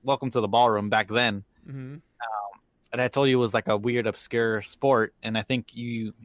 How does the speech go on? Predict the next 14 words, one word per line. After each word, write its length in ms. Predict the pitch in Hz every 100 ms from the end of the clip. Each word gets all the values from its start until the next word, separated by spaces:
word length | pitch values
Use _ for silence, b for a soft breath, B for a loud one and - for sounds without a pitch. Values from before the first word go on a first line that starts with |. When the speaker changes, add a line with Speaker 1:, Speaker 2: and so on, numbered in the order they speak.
| -
Speaker 1:
you 220 | 131 123
s-, 220 | 110 - -
uh, 140 | 113 117
uh, 100 | 107
said 180 | - 117
it 20 |
was 300 | 107 104 -
Speaker 2:
G-, 60 | -
I 40 |
Speaker 1:
gambling. 340 | 117 113 117 127
Speaker 2:
guess 180 | 151 -
Kakegurui, 800 | - 135 - 131 139 135 143 143 135
yeah. 320 | - 123 123
Speaker 1:
Yeah. 100 | 127